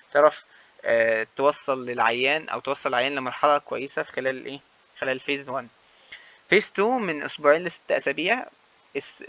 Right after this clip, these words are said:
طبعًا لو هو عامل بقى ايه؟ سيرجري بوست اوبراتيف، فانا بشيل ال-، السوتشرز او، آه، ال-، الستابلز اللي هو، آه، مركبها.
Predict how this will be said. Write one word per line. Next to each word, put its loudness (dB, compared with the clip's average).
طبعًا 6
لو 4
هو 4
عامل 4
بقى 4
ايه؟ -4
سيرجري -4
بوست -8
اوبراتيف، -4
فانا 0
بشيل -4
ال-، -6
السوتشرز -6
او، 0
آه، -4
ال-، -10
الستابلز -8
اللي -14
هو، -2
آه، -6
مركبها. -2